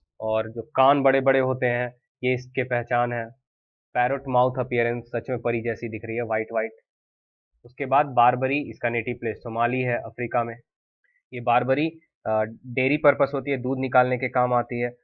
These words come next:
और ये इसकी एक खासियत होती है कि ये दो किड्स को, जुड़वा बच्चों को एक बार में जन्म देती है बारबरी।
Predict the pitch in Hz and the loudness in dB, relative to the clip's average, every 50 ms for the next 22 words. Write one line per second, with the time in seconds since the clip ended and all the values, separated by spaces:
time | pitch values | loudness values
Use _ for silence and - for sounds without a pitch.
0 | _ _ _ - 110 107 107 107 110 110 110 107 110 110 107 - _ _ _ _ | _ _ _ -6 -2 0 2 2 2 2 2 0 -2 -4 -4 -6 _ _ _ _
1 | - 117 120 139 156 170 - - 139 131 - - - 165 160 - 139 139 135 135 | -8 -2 0 2 2 2 2 -2 -6 -10 -8 -2 0 0 0 0 0 -2 -2 -4
2 | _ - - - 135 127 127 151 147 127 131 123 117 117 113 117 117 117 - 135 | _ -6 0 2 2 2 2 2 0 0 0 -4 -4 -4 -4 -4 -4 -4 -4 -6
3 | 131 123 120 131 156 185 185 _ _ _ _ _ _ _ _ _ _ _ _ _ | -4 -2 0 0 0 -2 -2 _ _ _ _ _ _ _ _ _ _ _ _ _
4 | _ _ _ _ _ _ _ _ _ _ 135 123 120 147 165 190 - - - 156 | _ _ _ _ _ _ _ _ _ _ -10 -2 2 4 4 4 4 4 4 4
5 | 151 131 - - - 120 107 95 - - 113 120 135 131 135 147 165 180 175 - | 4 2 0 -4 -4 -4 -4 -4 -8 -10 -6 -4 0 6 8 8 8 8 6 -2
6 | - _ _ - 120 123 120 123 147 139 127 135 151 165 165 - 131 131 120 117 | -18 _ _ -4 -2 -2 -2 0 0 -2 0 0 0 0 0 0 0 -2 0 2
7 | 107 120 113 107 123 147 139 120 123 113 113 113 107 110 107 104 - 107 101 101 | 2 2 2 2 0 -2 -2 -2 -4 -4 -6 -6 -4 -6 -6 -6 -6 -10 -12 -12
8 | 101 - _ _ _ _ _ _ - 117 117 117 117 110 113 107 95 | -14 -18 _ _ _ _ _ _ -2 0 2 2 2 0 -2 -6 -8